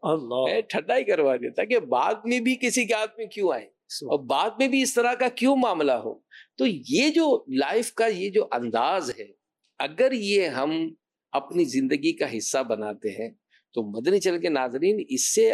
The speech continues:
Speaker 2: آپ کی زندگی میں بڑی خوشگوار تبدیلی آئے گی
Speaker 1: سبحان۔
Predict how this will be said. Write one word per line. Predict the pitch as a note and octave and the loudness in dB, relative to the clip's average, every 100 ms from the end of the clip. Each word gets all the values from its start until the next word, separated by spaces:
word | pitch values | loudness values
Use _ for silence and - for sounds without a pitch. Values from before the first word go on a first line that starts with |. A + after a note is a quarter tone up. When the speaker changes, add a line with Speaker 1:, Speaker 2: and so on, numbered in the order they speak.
| - | 2
Speaker 2:
آپ | B2 D3 - _ | -2 -2 -4 _
کی | - G2+ G3 | -10 -6 -4
زندگی | B2 C#3+ D#3+ E3+ D#3 G3+ | 0 2 2 0 -2 0
میں | A3 | 2
بڑی | F#3 A3 | 2 0
خوشگوار | A#3+ - G3+ - E3+ G3+ G#3+ | -4 -4 -4 0 2 2 0
تبدیلی | G#3+ F3+ F#3 F3+ E3 | -2 -2 -2 2 2
آئے | B2+ | 0
گی | G#2+ | -4
Speaker 1:
سبحان۔ | - - | -10 -12